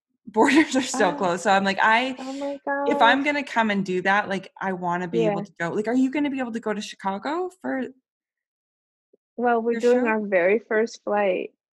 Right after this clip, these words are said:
Speaker 2: um,
Speaker 1: Okay.
Speaker 2: since this all has begun. Yeah, every state is different,
Speaker 1: Yeah.
Speaker 2: but New York and New Jersey got hit so hard in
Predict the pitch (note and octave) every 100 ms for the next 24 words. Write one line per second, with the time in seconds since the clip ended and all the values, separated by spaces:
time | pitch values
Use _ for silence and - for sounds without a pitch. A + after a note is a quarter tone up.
0 | - G#3+ G3 G3 G3 F3 G3 G3+ - G3+
1 | - - G3 F#3+ G3+ G3 - G3 G3+ G3
2 | F#3 G3+ - - - B3 - A#3+ D4+ E4
3 | - C4 B3+ B3 - G#3 G#3+ B3 A3 B3+
4 | _ - G#3 F#3 G#3 G3+ A3+ A#3+ D4 D4
5 | B3+ A#3 G#3+ A3+ B3 A#3+ G#3+ G#3 F#3+ -
6 | A#3+ A3 - - B3 C4+ C4 B3 A#3